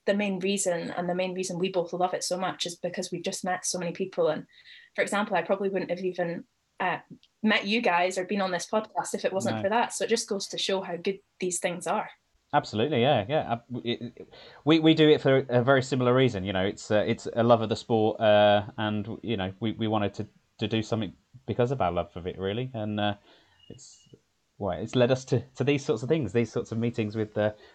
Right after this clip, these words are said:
Speaker 2: people like yourselves, uh, you know, and, and, and our previous guests as well. So, well, I, I, I think we've probably touched on everything we, that we can talk about, unless there's anything that you wanna, you wanna tell us about that. Maybe, maybe what, what's been your, what's been a highlight of your current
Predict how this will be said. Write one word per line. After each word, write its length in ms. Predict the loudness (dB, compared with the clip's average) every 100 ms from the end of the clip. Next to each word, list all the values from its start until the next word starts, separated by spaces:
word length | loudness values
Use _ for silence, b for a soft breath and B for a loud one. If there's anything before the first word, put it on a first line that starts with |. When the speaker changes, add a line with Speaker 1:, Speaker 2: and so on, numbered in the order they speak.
| -2
Speaker 2:
people 220 | 0 4
like 100 | 2
yourselves, 460 | 2 2 4 2 0
uh, 400 | 0 2 0 -2 -10
you 100 | -10
know, 60 |
and, 180 | -8 -10
and, 180 | -8 -8
and 240 | -8 -10 -10
our 120 | -10
previous 380 | -4 -4 -4 -6
guests 340 | -6 -8 -10
as 120 | -10
well. 200 | -6 -6
So, 180 | -6 -8 -8 b b b b b b
well, 240 | 6 6 2 _ _ -12 -6 -2
I, 60 | -2
I, 220 | -2 0 0
I 60 | 2
think 240 | 2 2
we've 160 | 2 2
probably 360 | 0 0 -4
touched 320 | 0 0 2
on 100 | 2
everything 320 | 4 2 -2 0
we, 160 | 0 0 -2
that 120 | 0 0
we 80 | 0
can 180 | -2
talk 240 | 0 0 4
about, 160 | 4 4 6
unless 220 | 6 6
there's 100 | 4
anything 280 | 2 2 0
that 40 |
you 120 | 0 2
wanna, 220 | 2 2
you 120 | 0 0
wanna 140 | 0
tell 160 | 0 0
us 120 | 2
about 220 | 2 2
that. 160 | 2 -2 b b 2
Maybe, 200 | 4 4
maybe 280 | 2 2 -4 0
what, 220 | 2 0 -14 0
what's 200 | 2 4
been 160 | 4 6
your, 360 | 8 8 8
what's 160 | 8 6
been 120 | 4
a 40 | 4
highlight 400 | 6 6 6 2
of 140 | 0
your 340 | 2 4 2 -2 -2
current 380 | 2 2 0